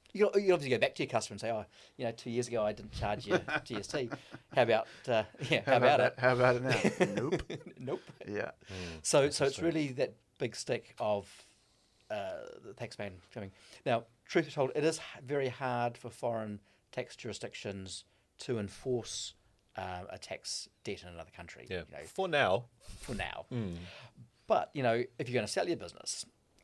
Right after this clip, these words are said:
Speaker 1: and this is a big thing in the U S because, you know, i-, if you're selling your business at a very high level, uh, people choose between selling the company, if it's run through the company, so you sell your shares in the company, and that whole com-,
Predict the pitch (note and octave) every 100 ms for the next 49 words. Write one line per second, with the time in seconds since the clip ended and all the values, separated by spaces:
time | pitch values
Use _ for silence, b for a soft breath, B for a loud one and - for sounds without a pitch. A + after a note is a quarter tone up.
0 | - G#2+ G#2 G#2 B2+ B2 A2+ A2+ G#2+ G#2+
1 | G2 F#2 F#2 G2 A2 F#2+ - G2+ - G2
2 | - b b b b - G2 F#2 - _
3 | _ _ _ _ _ _ _ D#3+ F3 G#3
4 | F#3 D#3+ D3+ A2+ F#2+ E2+ - - - -
5 | C3 A#2+ D3 A2 A#2+ C3+ G#2+ F2+ F2 A#2
6 | b b _ A2 G#2 - C3 A2+ B2+ A2+
7 | A2 A#2 A2 G2+ G2 - A#2+ G#2+ G2 G2
8 | F#2 _ _ - - C3+ A#2 F#2 G#3+ -
9 | - G2+ G2 F#2+ F2 G2 F#2+ G#2 G#2+ G2
10 | G#2+ F#2 - - G#2+ G2+ F#2 F2+ - F2+
11 | F#2 F#2 b b b b _ G#2 A2 -
12 | A2 G2+ - B2